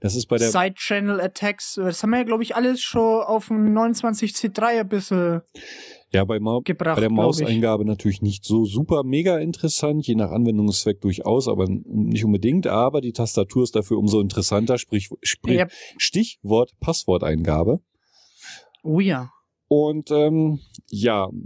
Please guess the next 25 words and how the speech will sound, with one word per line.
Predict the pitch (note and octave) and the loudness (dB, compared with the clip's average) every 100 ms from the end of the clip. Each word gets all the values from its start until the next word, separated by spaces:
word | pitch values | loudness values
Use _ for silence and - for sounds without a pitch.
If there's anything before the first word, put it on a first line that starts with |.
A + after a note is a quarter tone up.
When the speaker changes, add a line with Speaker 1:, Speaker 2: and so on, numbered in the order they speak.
| G#2 - | -14 -2
Speaker 1:
die, | B2+ B2 | 0 2
diese, | A#2+ A#2 A#2 A2 | 2 2 4 2
diese, | A2 G#2+ G#2+ G#2+ G#2 G#2 - _ | 2 2 4 4 2 -2 -8 _
ja, | - G2+ | -2 0
Kooperation | G2 - B2+ A2+ A2 G#2 - B2+ B2+ B2 | 0 0 0 0 0 0 0 2 2 2
der, | A2+ G2+ G2 | 2 2 2
der | G#2+ | 2
Army-Abteilung | A2 A#2+ B2+ B2 - A#2 A#2+ A#2 | 2 2 2 0 0 0 2 0
und | G#2+ | 0
der | G2 | 0
N | G#2 | 0
S | G2+ | 0
A, | A2+ A#2 A2+ _ _ _ _ _ _ _ _ - - | 2 0 0 _ _ _ _ _ _ _ _ -16 -10
die, | F#2+ G#2 A2 | -2 0 0
ähm, | G2 F2+ | -2 -4
versprechen | F#2+ G2+ - G#2 C#3+ | -2 -4 -2 -2 -2
sich | D#3+ - | -4 -2
da | B2+ | 0
einiges | A#2+ C3 C3 B2+ - | 0 0 0 -2 0
von, | C#3+ C#3 C3 | 0 0 0
denn | A2+ B2 B2+ | 0 0 0
sie | A2+ G#2 | 0 0
wollen | G2 A2 A#2 A#2+ - _ _ | 4 2 2 0 -6 _ _
zum | - G#2 G2+ | -4 0 0
einen | G2+ A2 A2+ A2+ | 2 2 2 0